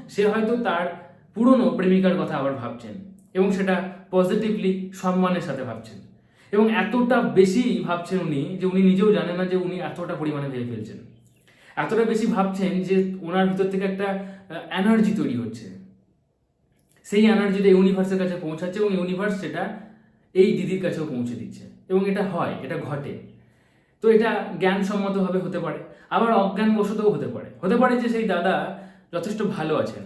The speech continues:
উনি হয়তো বিয়ে করেননি বা বিয়ে করেছেন, যেমনভাবেই হোক উনি এখন বর্তমানে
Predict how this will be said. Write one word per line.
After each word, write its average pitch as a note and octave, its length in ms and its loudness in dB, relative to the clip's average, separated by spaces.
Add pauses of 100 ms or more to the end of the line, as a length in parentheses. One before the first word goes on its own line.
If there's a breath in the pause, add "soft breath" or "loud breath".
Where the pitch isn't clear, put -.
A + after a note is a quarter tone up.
(640)
উনি G3+ 140 2
হয়তো G3 240 2
বিয়ে F3+ 200 -2
করেননি F3 460 -6
বা D3+ 160 -4
বিয়ে C#3 200 -2
করেছেন, D#3+ 420 -6
যেমনভাবেই F#3 460 0
হোক G3+ 200 2
উনি F#3 220 -2
এখন F#3 320 -4
বর্তমানে F#3 520 -4